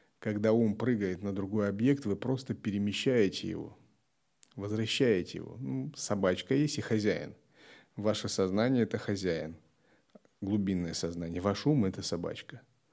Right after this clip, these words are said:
Вот когда вы идете, и собачка прыгает на другую собачку, на людей, на что-то еще,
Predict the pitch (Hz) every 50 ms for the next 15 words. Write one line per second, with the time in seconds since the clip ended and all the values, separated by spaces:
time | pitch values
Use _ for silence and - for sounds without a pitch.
0 | _ _ _ _ _ - _ _ _ _ - 107 - - 113 117 120 135 127 120
1 | 123 123 117 120 156 165 160 120 110 - - 117 117 117 113 - - - 107 -
2 | - 123 117 104 98 87 - 101 95 90 101 104 92 98 90 82 - - 85 85
3 | 92 92 - - - - - - - _ _ _ _ _ - 101 98 101 98 101
4 | 90 87 92 87 80 78 - - 98 - - - 104 98 - 98 95 - - -
5 | 92 90